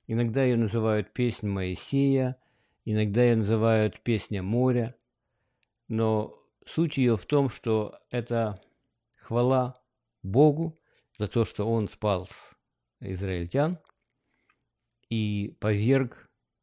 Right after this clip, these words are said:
и уничтожил их преследователей египтян, если сказать коротко. Сейчас мы будем читать эту песнь, и, наверное, ва-, вам вспомнятся так-, такие, как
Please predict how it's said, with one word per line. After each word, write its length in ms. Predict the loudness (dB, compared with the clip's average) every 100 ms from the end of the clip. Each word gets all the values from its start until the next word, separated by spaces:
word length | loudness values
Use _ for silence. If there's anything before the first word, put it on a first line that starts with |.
| -8
и 60 |
уничтожил 640 | -4 -4 -4 0 2 2 0
их 180 | -2 -6
преследователей 680 | -8 -2 0 2 0 0 0
египтян, 560 | 0 -2 -4 -8 -10 -16 _ _ _ _ _ _
если 220 | -8 -6
сказать 300 | -6 -4 -6
коротко. 440 | -6 -8 -8 -12 -20 -20 -20 -20 _ _ _ _ _ _ _ _
Сейчас 280 | -8 -4 -2
мы 60 | -2
будем 400 | 0 0 -2 -10 _ _ -14
читать 440 | -8 2 4 4
эту 200 | 0 -4
песнь, 640 | 0 0 0 -2 -4 -6 -10 _ _ _ _ -6
и, 520 | -2 0 0 -2 -6 _ _ _ _ _ _ _ -18
наверное, 720 | -14 -10 -4 0 2 2 2
ва-, 240 | 0 0
вам 520 | -2 -6 -4 0 0 0
вспомнятся 640 | -2 0 2 0 -2 -8
так-, 200 | -10 -14
такие, 640 | -10 -10 -6 -4 -4 -4
как 180 | -8 -12